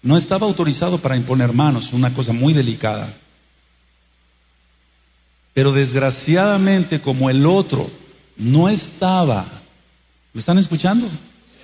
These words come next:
Aleluya. Hay testigos de eso, ¿eh? Cuan-, como no estaba en santidad este muchachito, con los espíritus que le pasó el otro, contaminó al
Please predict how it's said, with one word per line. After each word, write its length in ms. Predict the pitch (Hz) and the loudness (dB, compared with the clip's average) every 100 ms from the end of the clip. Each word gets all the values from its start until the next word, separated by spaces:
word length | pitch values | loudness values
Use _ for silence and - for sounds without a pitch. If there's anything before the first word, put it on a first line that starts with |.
| - - - | -20 -12 -4
Aleluya. 480 | 120 120 117 101 - | 0 0 -2 -4 -6
Hay 100 | 135 | -6
testigos 480 | 156 170 - 170 123 | -4 -4 -2 -2 0
de 80 | 170 | -2
eso, 220 | 143 131 | -2 -4
¿eh? 80 | 180 - _ _ - - _ _ _ _ _ _ | -6 -10 _ _ -20 -20 _ _ _ _ _ _
Cuan-, 340 | - 147 151 156 | 0 2 2 2
como 240 | 139 139 | -2 0
no 140 | 147 | 2
estaba 600 | 226 - 202 196 185 170 - - _ _ _ - | 0 -2 -2 0 0 -4 -10 -20 _ _ _ -6
en 160 | 143 | -4
santidad 640 | 131 151 135 135 139 160 170 | 0 0 0 0 0 0 -2
este 180 | 160 | -2
muchachito, 720 | 170 156 156 147 147 127 113 131 - _ _ _ _ _ _ _ _ _ _ _ _ - | 0 0 0 -2 -2 -2 -4 -6 -14 _ _ _ _ _ _ _ _ _ _ _ _ 0
con 240 | 156 156 | 4 4
los 200 | 151 143 | 2 0
espíritus 540 | 143 - 202 220 185 | -4 -2 -2 -2 -4
que 140 | - 156 | -6 -6
le 180 | 147 143 | -4 -4
pasó 320 | 143 131 185 | -4 -2 0
el 100 | 165 | 0
otro, 400 | 165 156 151 - - | 0 -2 -4 -4 -2
contaminó 1000 | 170 180 170 156 165 156 151 147 170 196 | 2 4 4 0 0 2 4 4 2 0
al 260 | 190 185 | 0 -4